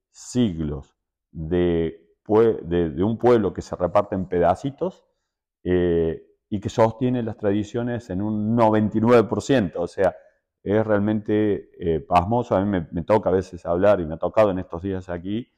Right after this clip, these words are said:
con alguien que me decía, "No, bueno, pero, eh, ustedes se identifican como pueblo recién con el, el Congreso Sionista". Digo, "No, a ver, semejante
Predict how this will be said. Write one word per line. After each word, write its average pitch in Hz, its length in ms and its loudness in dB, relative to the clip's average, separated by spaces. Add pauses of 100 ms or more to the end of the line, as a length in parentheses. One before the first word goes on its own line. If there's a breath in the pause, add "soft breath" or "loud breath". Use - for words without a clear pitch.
(420)
con 85 120 -2
alguien 98 140 0
que 98 80 -2
me 87 80 -2
decía, 85 220 -4
"No, 98 100 2
bueno, 92 300 0
pero, 76 320 -14 (360)
eh, 87 120 -4
ustedes 110 420 0
se - 80 -6
identifican 92 560 -4
como 90 300 -2
pueblo 110 560 4
recién 95 560 -6
con 90 440 -2
el, 76 360 -8
el 87 200 -10 (200)
Congreso 107 420 -4
Sionista". 98 540 -6
Digo, 87 200 -6
"No, 92 220 -8
a - 60 -6
ver, 101 260 -2 (320 soft breath)
semejante 127 1000 0